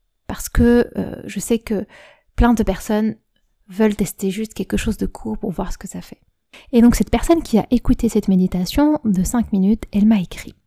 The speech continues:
Et j'ai envie de vous lire son message. Je ne vais pas lire son nom pour respecter son identité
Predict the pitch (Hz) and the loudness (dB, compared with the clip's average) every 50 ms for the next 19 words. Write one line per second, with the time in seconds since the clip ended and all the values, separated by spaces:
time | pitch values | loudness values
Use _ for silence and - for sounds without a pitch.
0 | _ _ _ _ - - - - - - 226 226 240 240 240 240 226 320 320 - | _ _ _ _ -20 -20 -20 -8 0 4 6 6 8 8 8 8 8 8 8 8
1 | 226 196 185 202 190 190 202 240 - - - - 220 208 190 175 - - - - | 8 6 6 6 6 6 4 2 0 -4 -2 2 4 6 6 4 2 -2 -6 -8
2 | - - - - _ _ _ _ _ _ - - 214 202 196 202 202 - 262 262 | -8 -12 -14 -20 _ _ _ _ _ _ 0 2 4 6 6 6 4 4 4 4
3 | 233 220 214 - - - - - 202 185 185 208 254 311 320 320 _ _ - - | 4 4 2 0 -2 -4 -2 0 0 2 2 2 2 0 -2 -4 _ _ 0 0
4 | 208 - - 202 - - 208 196 - - 196 190 185 190 - - 196 190 185 175 | 0 2 0 -2 0 0 -2 -2 -2 0 0 2 2 2 0 0 2 2 4 2
5 | 180 180 170 - - - _ - 220 233 240 247 - - _ | 2 0 -2 -4 -8 -10 _ 0 2 2 2 2 -2 -4 _